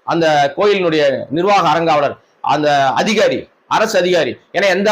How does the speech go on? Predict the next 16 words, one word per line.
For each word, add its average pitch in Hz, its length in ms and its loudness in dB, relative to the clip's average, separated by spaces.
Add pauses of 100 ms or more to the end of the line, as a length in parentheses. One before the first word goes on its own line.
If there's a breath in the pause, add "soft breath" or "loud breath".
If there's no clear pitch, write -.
ஆட்சி 202 240 0
வந்தாலும் 196 340 2
அந்த 202 160 0
ஆட்சிக்கு 180 320 -4
சாதகமான 170 420 0
ஆளை 147 120 0
தான் 185 100 0
அங்க 147 120 0
அறங்காவலர் 151 440 0
குழுல 135 280 -2
போடுவாங்க, 131 340 -2 (540)
அதிகாரியா 180 440 2
ஈ - 20 2 (120)
ஓ - 80 2
வா 143 80 2 (100)
போடுவாங்க. 107 320 -4